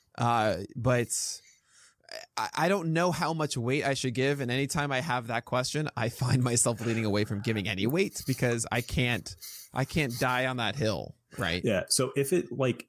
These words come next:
Speaker 2: if my decision is between, like, Cal Quantrill and Drew Rasmussen, who is a pitcher that I like and went shortly afterwards, I mean,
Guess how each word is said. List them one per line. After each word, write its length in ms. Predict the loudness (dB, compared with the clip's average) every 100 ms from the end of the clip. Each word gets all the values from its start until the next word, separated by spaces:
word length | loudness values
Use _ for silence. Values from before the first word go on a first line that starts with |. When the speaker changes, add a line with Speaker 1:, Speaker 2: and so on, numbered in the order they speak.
| 0
Speaker 2:
if 200 | 2 4
my 240 | 4 4 0 _ 0
decision 480 | 2 4 4 4 4
is 100 | 4
between, 460 | 0 2 4 4
like, 320 | 4 2 0 -8 -20 -20 _
Cal 340 | -4 0 2 2
Quantrill 720 | 2 2 2 2 2 2 0 -2 _ -2
and 300 | 2 2 2 2
Drew 260 | 4 6
Rasmussen, 720 | 6 4 4 4 4 4 2 2
who 120 | 2
is 100 | 2
a 60 | 2
pitcher 300 | 0 0 2
that 120 | 4
I 80 | 2
like 260 | 4 2 2
and 140 | 2
went 160 | 2 2
shortly 340 | 2 2 2
afterwards, 560 | 2 2 2 2 2 -2 -6 -20 _ _ _ _ _ _ _
I 80 | 0
mean, 300 | 2 4 2